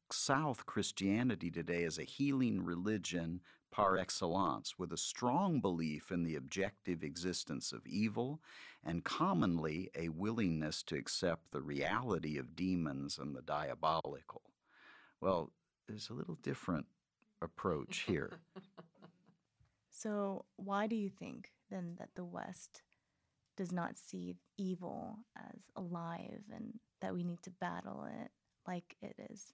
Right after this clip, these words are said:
Speaker 2: in the South or other regions?
Speaker 1: Well, I, I think a lot of that has to do with worldview. And, uh, years ago, Paul Hebert, a missiologist at Fuller,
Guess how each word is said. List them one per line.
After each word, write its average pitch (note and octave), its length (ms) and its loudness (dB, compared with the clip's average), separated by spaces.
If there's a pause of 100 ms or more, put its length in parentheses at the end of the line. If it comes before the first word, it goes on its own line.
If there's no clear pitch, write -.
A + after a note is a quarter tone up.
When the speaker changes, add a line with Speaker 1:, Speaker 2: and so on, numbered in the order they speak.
(120)
Speaker 2:
in G3 80 -6
the G3+ 100 -10
South - 380 -14
or G#3+ 140 -10
other G3 240 -6
regions? - 560 -10 (1600)
Speaker 1:
Well, G2+ 360 8
I, F#2 240 4
I F#2 120 6
think C#3 240 6
a F2+ 40 4
lot E2+ 220 6
of F#2+ 80 8
that E2 160 4
has F2 280 -2
to F2 100 -12
do F2+ 180 0
with D2 260 -4
worldview. F#2+ 840 2 (400)
And, E2+ 280 2
uh, D#2 120 0 (120)
years G#2+ 380 4
ago, F2 340 4
Paul G#2 380 4
Hebert, E2 760 -2
a D#2 140 0 (320)
missiologist E2+ 840 0
at - 100 -10
Fuller, D#2+ 460 -2